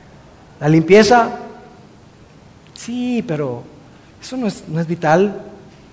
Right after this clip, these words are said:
¿Qué tanto viajamos? Sí, está bien,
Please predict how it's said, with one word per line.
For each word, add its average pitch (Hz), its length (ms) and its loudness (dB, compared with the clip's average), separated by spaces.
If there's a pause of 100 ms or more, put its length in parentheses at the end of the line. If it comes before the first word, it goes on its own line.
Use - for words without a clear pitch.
(2500)
¿Qué 202 140 4
tanto 220 240 6
viajamos? 208 560 4 (1900)
Sí, 220 200 -6
está 233 180 -4
bien, 233 340 -4